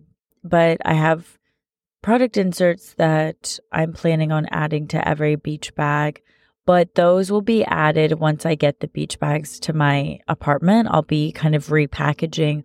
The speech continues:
all of the beach bags to make sure it's got all the correct information. I also have to get barcodes printed from Amazon.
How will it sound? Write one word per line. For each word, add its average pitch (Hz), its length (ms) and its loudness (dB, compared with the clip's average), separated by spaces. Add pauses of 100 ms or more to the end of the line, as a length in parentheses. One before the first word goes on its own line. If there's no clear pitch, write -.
(360)
all 156 200 4
of 147 120 -2
the 151 100 -8
beach - 340 -8
bags 190 460 2
to 160 100 -8
make 151 180 -2
sure 151 200 2
it's 143 160 -2
got 156 200 0
all 147 160 0
the 147 120 -4
correct 143 360 -2
information. 147 920 -2 (440)
I 165 120 6
also 170 340 0
have 208 260 -2
to 170 100 -10
get 151 540 -2
barcodes 180 640 2
printed 170 460 0
from 156 320 0
Amazon. 170 640 -2